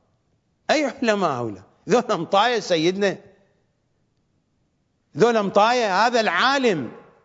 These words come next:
اللي ما يريد الإمام الحجة يظهر، هذا في أحسن أحواله مطي، مطي هذا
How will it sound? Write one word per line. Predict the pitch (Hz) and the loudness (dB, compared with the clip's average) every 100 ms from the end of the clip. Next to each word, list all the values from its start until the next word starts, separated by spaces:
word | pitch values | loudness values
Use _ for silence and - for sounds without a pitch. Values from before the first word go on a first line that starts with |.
| _ _ _ _ _ _ _ - | _ _ _ _ _ _ _ -2
اللي | 214 208 220 | 0 2 2
ما | 226 | 2
يريد | 247 277 285 262 | 2 0 0 0
الإمام | 240 190 208 247 247 | -2 0 2 2 0
الحجة | 185 190 226 175 226 | -2 0 0 2 2
يظهر، | 254 226 196 - - - | 2 0 -2 -12 -20 -2
هذا | 180 269 240 | 0 2 0
في | - 220 247 | -4 -4 -4
أحسن | 262 - 285 269 | -4 -4 -2 -2
أحواله | 233 - 247 277 277 | -4 2 2 4 2
مطي، | 233 220 311 339 277 156 - - _ | 2 2 2 2 2 -2 -6 -20 _
مطي | 175 339 370 - | 2 2 2 0
هذا | 226 185 123 | -2 -4 -8